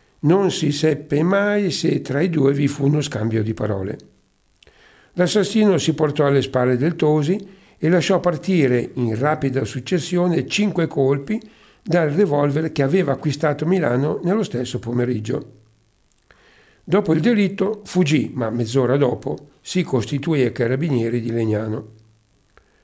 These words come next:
Franco Tosi morì sul colpo, invano soccorso dal guardiano dell'azienda.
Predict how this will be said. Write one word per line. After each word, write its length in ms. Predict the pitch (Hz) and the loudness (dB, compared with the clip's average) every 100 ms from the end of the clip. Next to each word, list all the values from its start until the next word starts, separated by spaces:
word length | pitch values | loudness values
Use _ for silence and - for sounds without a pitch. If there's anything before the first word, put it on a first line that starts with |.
| _ _ _ _ | _ _ _ _
Franco 340 | - 147 170 | -2 0 2
Tosi 500 | 160 147 127 151 - - | 2 2 2 -2 -8 -2
morì 340 | 160 147 123 - | 2 2 0 -6
sul 220 | - 135 | -4 -4
colpo, 420 | 120 101 95 - - _ _ _ _ _ 139 | -2 -4 -4 -12 -16 _ _ _ _ _ 0
invano 480 | 131 147 147 143 | 2 4 2 2
soccorso 580 | 127 151 143 151 143 143 | 2 -2 2 2 2 0
dal 160 | 131 127 | 0 0
guardiano 500 | 160 160 123 120 127 | 0 0 0 2 2
dell'azienda. 680 | 123 123 110 104 104 - | 4 2 0 0 -2 -4